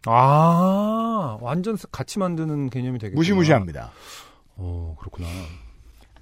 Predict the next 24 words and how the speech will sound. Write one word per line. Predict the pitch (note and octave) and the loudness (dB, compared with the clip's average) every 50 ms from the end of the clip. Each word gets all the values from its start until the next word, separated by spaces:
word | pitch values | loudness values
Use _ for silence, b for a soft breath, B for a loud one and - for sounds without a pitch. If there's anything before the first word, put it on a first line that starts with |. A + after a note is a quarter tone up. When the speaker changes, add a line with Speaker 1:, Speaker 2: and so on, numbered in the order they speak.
| _ - - | _ -10 -8
Speaker 2:
어, | A#2 F2 D2 C2+ B1+ B1 B1 - | -8 -6 -6 -8 -10 -14 -18 -8
다음으로 | _ - C#3+ F3+ G#3 A3+ A3 A3 | _ 6 6 8 8 8 8 6
스쿨 | G3+ - - - - B3 A#3+ | 4 2 -2 -4 0 6 8
아이돌은 | A3 A3+ G3+ G3 F3 F#3+ F#3 G3 G3+ F3+ | 10 10 10 8 6 4 4 6 4 6
해당 | D#3 G#3 G#3 G#3+ G#3 G3+ | 6 6 6 6 4 6
세계관에서 | G3+ G#3+ G#3 G3 F#3 F#3+ F3+ F3 F3 E3 F#3 F3+ | 6 6 8 8 6 6 4 4 4 6 4 4
중고등학교의 | - - - C3+ D3 D#3 F3+ F3 F#3 F3+ E3+ D#3+ - - E3 D#3+ E3+ F#3 F#3+ F3 C#3 A#2+ - - _ | 2 0 -2 -2 4 4 4 4 6 4 2 2 2 2 4 4 6 6 8 6 6 6 2 0 _
부활동의 | - C#3 D#3 G3 F#3 G3+ A#3 A#3 G#3+ - - A3 G#3 G3+ F#3 | 0 2 2 2 6 6 6 6 6 4 2 2 6 6 6
하나입니다. | E3+ F3+ D#3+ D3+ C3+ B2 C3+ D#3 D#3 C#3+ G2 C2 - A1+ - b b b b b b b b | 6 8 8 6 6 6 4 4 4 4 4 4 0 -6 -12 b b b b b b b b
말 | - A2+ B2+ C#3+ | 4 6 6 8
그대로 | C#3 D3 D3 D#3 F3 F#3+ C#3 | 8 10 10 10 10 8 6
아이돌들이 | F#2+ G2 C3+ D3+ D#3+ E3+ E3+ F3 D#3+ E3 D#3+ E3+ D3+ | 6 6 4 6 6 4 4 6 4 4 4 4 2
입는 | C3+ C3+ C#3+ D#3 D3 | 2 2 2 4 4
옷을 | D3 C#3 C#3+ A#2+ | 4 4 4 2
입고 | G#2+ - - - F#2 F2+ B2+ G3 - b b b b - | 0 -2 -4 -6 0 2 2 2 2 b b b b 2
노래와 | A2+ B2+ D3+ D#3+ E3+ E3 D#3 | 6 8 10 12 10 10 8
춤을 | - - G3 F#3+ F#3+ F3 | 4 0 2 4 4 2
추는 | - G3+ G3 F#3 E3+ | 2 0 0 0 2
등의 | D#3+ E3+ E3 E3 | 2 4 4 4
활동을 | D3+ F#3 F3+ E3 - F3 D#3 D#3 D3 | 6 6 4 4 4 2 4 6 6
하는 | D3+ D3 E3+ F#3 F#3+ | 6 4 4 0 2
동호회죠. | - D3+ E3 G3+ G#3 G3+ F3+ C3 G#2 F#2 C3 E3 A2+ C#2+ - - _ b b b b b b b b - | 2 2 2 4 4 4 4 4 4 4 4 4 4 4 0 -10 _ b b b b b b b b 4
러브라이브는 | B2 C3+ C#3+ D#3 E3+ D#3+ C#3 C3 A#2+ B2+ D#3 G#3 A3 G3 | 6 6 8 10 10 12 12 10 8 6 0 0 2 2
역시 | C#3+ B2 - - - F#3+ G3+ F3+ | 2 2 2 2 4 4 4 4